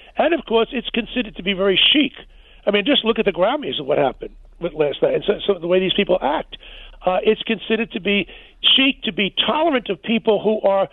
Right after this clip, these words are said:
profoundly intolerant of others in our society, but those others tend to be observant Jews, evangelical,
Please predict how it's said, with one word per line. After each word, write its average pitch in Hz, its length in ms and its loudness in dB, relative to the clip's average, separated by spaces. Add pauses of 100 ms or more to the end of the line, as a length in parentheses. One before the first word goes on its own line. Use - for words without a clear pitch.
(300)
profoundly 254 760 0 (300)
intolerant 185 720 -2 (520)
of 233 120 0
others 285 300 2
in 226 80 2
our 220 140 2
society, 233 440 0
but 180 160 -4
those 226 300 2
others 240 360 2
tend 202 220 -2
to 208 60 -8
be 185 400 2 (460)
observant 190 520 2
Jews, 190 400 4
evangelical, 185 800 2